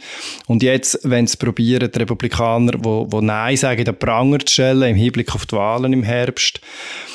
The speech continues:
Aber man sieht jetzt schon an den ersten Reaktionen, dass das vermutlich wird chancenlos sein. Man hat sogar zwar Mitte-Demokraten, wie ein Joe Manchin, der hat immer wieder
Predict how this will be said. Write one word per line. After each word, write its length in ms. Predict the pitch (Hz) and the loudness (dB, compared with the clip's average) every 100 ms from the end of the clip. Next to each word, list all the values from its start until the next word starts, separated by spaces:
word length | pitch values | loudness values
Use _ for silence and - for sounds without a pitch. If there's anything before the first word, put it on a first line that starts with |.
| - - - | -18 -18 -8
Aber 320 | - 139 143 | -4 0 2
man 120 | 143 | 2
sieht 200 | - 151 | 2 2
jetzt 160 | 147 - | 2 2
schon 100 | 151 | 2
an 80 | 143 | 4
den 100 | 135 | 4
ersten 340 | 139 147 139 | 4 2 0
Reaktionen, 920 | 131 127 - 127 123 143 143 135 131 - - | 0 0 0 2 2 4 4 4 2 -4 -4
dass 180 | 113 | -2
das 160 | - 104 | 0 -2
vermutlich 600 | - - 120 135 147 123 | -4 0 4 4 2 0
wird 200 | 127 123 | 0 0
chancenlos 680 | - 101 113 - 110 117 117 | 0 0 0 0 2 2 0
sein. 200 | - 113 | 0 2
Man 100 | 127 | 4
hat 160 | 131 143 | 2 0
sogar 400 | 139 131 127 131 | 0 2 0 0
zwar 340 | - 123 127 | 0 2 4
Mitte-Demokraten, 1200 | 139 175 - 170 156 156 139 147 135 143 143 147 | 2 2 0 0 0 0 -2 0 0 0 -2 0
wie 60 | 131 | 2
ein 160 | 117 110 | 2 0
Joe 240 | - 110 | 0 2
Manchin, 720 | 110 113 127 143 - 131 131 | 2 2 0 0 0 2 2
der 140 | 117 98 | 2 -2
hat 160 | 104 | -2
immer 300 | 117 127 135 | 2 4 4
wieder 240 | 117 127 | 2 0